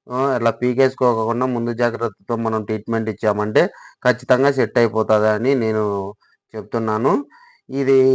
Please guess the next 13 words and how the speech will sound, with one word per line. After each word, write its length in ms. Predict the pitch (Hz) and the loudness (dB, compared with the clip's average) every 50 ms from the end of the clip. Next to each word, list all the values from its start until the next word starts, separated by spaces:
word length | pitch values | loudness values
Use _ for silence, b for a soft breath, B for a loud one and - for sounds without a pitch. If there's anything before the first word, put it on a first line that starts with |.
| 127 98 | 2 2
మనం 260 | 120 127 135 143 143 139 | 2 4 4 4 4 2
దీంట్లో 300 | 127 131 139 143 139 151 151 | 2 0 0 0 0 0 0
చూసినట్లయితే 640 | 147 143 143 135 131 139 131 123 127 123 113 127 | 0 0 0 0 0 0 0 0 0 -2 -2 -4
చూడండి, 360 | 117 117 120 117 120 127 139 143 131 | -4 -4 -4 -4 -4 -4 -6 -6 -8
ఈ 100 | 123 123 120 113 | -8 -12 -10 -2
గూడంతా 440 | 120 131 139 135 135 127 127 127 131 | 0 2 4 4 4 2 2 0 0
కూడా 220 | 123 127 135 143 | 2 0 -2 -2
మొత్తం 400 | 143 131 117 110 - - 131 131 127 120 110 104 - | -2 -2 -2 -4 -2 0 -2 0 0 0 -4 -4 -2
కబోర్డ్ 340 | - 110 107 120 123 120 120 | 0 0 2 2 2 2 2
అంతా 200 | 117 117 113 120 | 0 -2 -2 -2
ఇదంతా 380 | 113 110 107 107 107 107 117 | -2 0 -2 -2 -2 -2 -2
కూడా 180 | 117 113 120 117 107 - | -2 -2 -4 -6 -4 -2
పోయింది, 360 | 104 101 104 104 117 139 | -2 0 0 -2 -2 -4